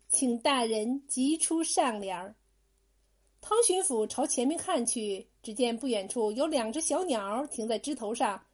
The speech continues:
叽叽喳喳地叫着，便灵机一动，随口说道：“鸦鸣雀叫，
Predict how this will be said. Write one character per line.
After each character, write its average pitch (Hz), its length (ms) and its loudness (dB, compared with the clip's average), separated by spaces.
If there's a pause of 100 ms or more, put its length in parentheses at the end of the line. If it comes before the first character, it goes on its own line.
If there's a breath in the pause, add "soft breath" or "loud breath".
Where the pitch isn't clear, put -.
叽 359 260 2
叽 349 240 2
喳 349 240 0
喳 359 160 0
地 339 120 -4
叫 359 260 0
着， 147 160 -14 (580)
便 226 280 0
灵 240 180 0
机 320 220 0
一 277 100 -2
动， 277 240 -6 (220)
随 214 280 0
口 226 200 -6
说 180 180 -8
道 185 280 -6 (1700)
：“鸦 269 360 6
鸣 247 340 4
雀 262 280 8
叫， 220 480 6